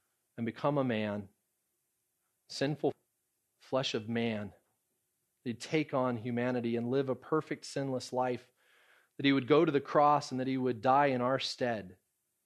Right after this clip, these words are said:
that we might be reconciled to you. But it's what the Scriptures teach.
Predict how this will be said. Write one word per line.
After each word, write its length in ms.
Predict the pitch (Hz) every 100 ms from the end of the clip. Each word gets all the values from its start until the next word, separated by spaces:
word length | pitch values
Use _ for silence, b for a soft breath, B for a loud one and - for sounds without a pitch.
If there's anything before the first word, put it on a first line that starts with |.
| _ _ _ _ _ -
that 60 |
we 120 | 131 127
might 200 | 120 110
be 80 |
reconciled 600 | 117 110 - 107 113 104 101
to 100 | 104
you. 220 | 101 95 _ _ _ _ _ _ _ _ _ _ _ _ _ _ _ _ _ _ _ _
But 100 | -
it's 140 | 127 -
what 120 | 139
the 80 | 127
Scriptures 440 | - 123 - 110
teach. 400 | - 110 - -